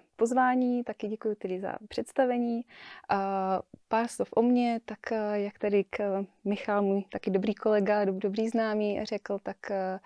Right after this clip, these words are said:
já jsem tedy vystudovala doktorát, eh, před dvěma lety na Univerzitě Palackého na katedře psychologie, eh, kde jsem teda studovala už předtím, studovala jsem tam od bakaláře a, eh, celou takovou linkou mého studia se, eh,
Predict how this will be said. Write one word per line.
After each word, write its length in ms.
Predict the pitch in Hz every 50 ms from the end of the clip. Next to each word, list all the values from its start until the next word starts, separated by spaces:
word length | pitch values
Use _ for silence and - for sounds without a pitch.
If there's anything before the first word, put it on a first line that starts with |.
| - - - - - - - - -
já 180 | - 196 190 190
jsem 420 | - - 214 208 202 190 190 196 - _ -
tedy 140 | - 202 196
vystudovala 360 | 202 - - 220 202 196 180
doktorát, 680 | 175 180 - - 254 247 247 233 233 226 226 226 -
eh, 80 | 202 202
před 140 | - -
dvěma 260 | 196 202 208 208 208 202
lety 400 | 202 202 - - 208 202 196 202
na 260 | 196 196 190 185 -
Univerzitě 420 | - 208 196 214 214 214 - 185 -
Palackého 800 | - 202 247 254 - - - 247 233 226 226 220 220 208 208
na 100 | 202 196
katedře 340 | - 220 208 208 214 220 208
psychologie, 680 | - - - - - 247 262 254 240 262 254 247 262 - - - - - - - _ _ _ _ _ - -
eh, 460 | 202 196 196 190 190 190 190 185 185 202
kde 200 | 190 214 214 226
jsem 180 | - 254 240
teda 180 | 233 240 226 233
studovala 520 | - - - 226 214 220 214 220 220 220
už 160 | 202 180 - -
předtím, 540 | - - 254 - - - 247 240 233 233
studovala 440 | 233 - - 208 196 202 208 202 196
jsem 140 | - - 196
tam 100 | 190 -
od 80 | 202 208
bakaláře 760 | 226 254 247 - 247 240 226 226 226 - - 220 214 220 - _ - - - - - - - - -
a, 600 | - 190 190 190 190 190 190 185 190 190 185 - -
eh, 140 | 190 185 185 _ _
celou 180 | - - 202 202
takovou 440 | - 214 - - 214 214 208 208 202 _ _ _ _ - -
linkou 480 | 202 202 202 208 208 214 208 - 220 214
mého 300 | 208 208 196 202 214 226
studia 420 | - - - 214 208 214 208 202
se, 200 | 208 - - 214 208
eh, 0 | 208